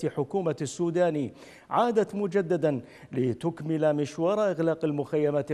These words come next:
قسرا وتشريد النازحين، من دون أن تؤمن لهم سبل العودة الطوعية، على الرغم من دمار منازلهم وانهيار البنية التحتية لمناطقهم. إيفان فائق، التي تمثل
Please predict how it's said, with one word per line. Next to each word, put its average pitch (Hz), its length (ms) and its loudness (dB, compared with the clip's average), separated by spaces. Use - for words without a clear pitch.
قسرا 165 480 -2
وتشريد 127 760 -6
النازحين، 143 720 -2
من 180 180 0
دون 226 220 0
أن 170 580 -4
تؤمن 180 520 -2
لهم 147 420 0
سبل 208 460 -2
العودة 147 520 0
الطوعية، 123 600 -4
على 139 160 4
الرغم 147 280 0
من 147 220 -2
دمار 156 380 0
منازلهم 151 720 -2
وانهيار 175 540 0
البنية 156 640 -2
التحتية 151 720 -2
لمناطقهم. 123 920 -2
إيفان 117 400 2
فائق، 170 420 0
التي 143 320 0
تمثل 190 720 -2